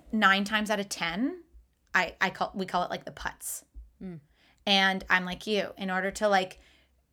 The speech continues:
Speaker 1: process emotions, feel my feelings, I like to be in my head. I th-, I, I know that sounds a little crazy,
Speaker 2: No.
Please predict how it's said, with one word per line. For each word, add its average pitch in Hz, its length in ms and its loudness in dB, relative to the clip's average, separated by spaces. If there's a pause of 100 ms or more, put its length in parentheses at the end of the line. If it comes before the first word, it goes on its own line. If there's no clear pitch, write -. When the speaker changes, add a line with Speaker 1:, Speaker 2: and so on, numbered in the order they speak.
Speaker 1:
process 190 640 2
emotions, 185 800 -2
feel 196 340 -2
my 185 140 -4
feelings, 190 1000 -4 (420)
I 208 80 6
like 233 220 6
to 254 100 -2
be 202 160 0
in 190 80 0
my 180 120 -2
head. 175 300 -8 (180)
I 196 60 -4
th-, 196 200 -10
I, - 100 -2 (240)
I 220 60 4
know 202 140 2
that 202 140 2
sounds 196 180 2
a 185 40 -6
little 185 180 -4
crazy, 226 640 -4
Speaker 2:
No. 262 200 -2